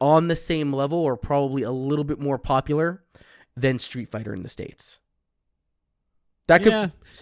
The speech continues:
Speaker 2: especially Mortal Kombat ten. I really liked Mortal Kombat ten.
Speaker 1: And I mean, even, like,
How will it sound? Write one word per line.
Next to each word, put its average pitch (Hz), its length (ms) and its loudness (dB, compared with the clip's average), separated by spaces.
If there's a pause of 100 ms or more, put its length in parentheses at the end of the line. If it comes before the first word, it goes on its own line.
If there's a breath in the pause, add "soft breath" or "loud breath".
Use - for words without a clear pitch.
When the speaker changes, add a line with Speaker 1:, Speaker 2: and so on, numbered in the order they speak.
(160 loud breath)
Speaker 2:
especially 226 340 4
Mortal 175 220 4
Kombat 143 340 2
ten. 113 380 0
I 113 100 -2
really 123 260 2
liked 95 220 -2
Mortal 92 220 -4
Kombat 87 380 -6
ten. 87 300 -6 (240 soft breath)
Speaker 1:
And 196 140 8
I 208 60 10
mean, 214 260 6
even, 214 420 0 (140)
like, 147 260 4